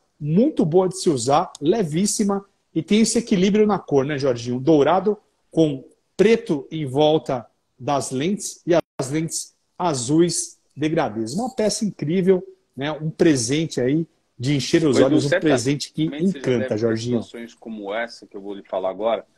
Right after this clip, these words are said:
Speaker 2: Às vezes a pessoa falou que era um óculos discreto, a gente faz aquela pergunta, "mas você que não, só não gosto de dourado", né? Mas quando apresentamos essa peça de Chrome Hearts, que tem dourado, como vocês podem ver,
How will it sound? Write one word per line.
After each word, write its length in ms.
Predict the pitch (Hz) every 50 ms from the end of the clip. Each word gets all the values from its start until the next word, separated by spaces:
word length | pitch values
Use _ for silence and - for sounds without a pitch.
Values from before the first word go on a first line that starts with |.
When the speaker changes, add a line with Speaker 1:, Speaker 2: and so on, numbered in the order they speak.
| _ _ _
Speaker 2:
Às 160 | - 107 107 123
vezes 40 |
a 60 | 135 127
pessoa 220 | - - 143 131
falou 180 | - 147 135 131
que 120 | - 147
era 100 | 135 135
um 80 | 127 123
óculos 340 | 127 131 131 - 127 117
discreto, 640 | 120 120 120 - _ 127 127 135 139 139 _ - 139 - _ _ _ _ _
a 120 | - 117
gente 240 | 113 117 139 - - _ _ _ _
faz 260 | _ 143 135 135 127
aquela 240 | 131 - 127 117 117
pergunta, 400 | - - 131 127 143 170 175 _
"mas 240 | 151 151 147 147 -
você 140 | - 160 139
que 320 | - _ _ 190 175 170 _
não, 300 | - 147 156 175 170 156 - _ -
só 200 | - - 196 190
não 180 | 190 190 190 175
gosto 360 | 165 180 190 190 - _ 190
de 140 | 156 160 170
dourado", 500 | 156 160 156 139 127 110 101 90 85 - _ _ _ _ _ _
né? 200 | _ 107 113 113 - _ _ _ _ _ _ _
Mas 400 | 131 131 139 151 170 185 208 - _ _ _ _ - - - -
quando 340 | - - 175 180 196 214 214
apresentamos 760 | 208 - - 190 175 175 180 175 151 - 123 110 104 104 104
essa 200 | 117 120 - 165
peça 340 | 156 - - 117 113 - 120 107
de 100 | 113 107
Chrome 280 | - 127 127 123 123
Hearts, 400 | 117 117 120 120 117 113 - - -
que 120 | - 123
tem 300 | - _ - 135 147 160
dourado, 520 | 156 139 120 113 113 113 123 123 104 104 -
como 220 | - 117 110 110
vocês 320 | 104 104 - - 107 - -
podem 320 | _ - 104 101 104 104
ver, 200 | 104 110 113 -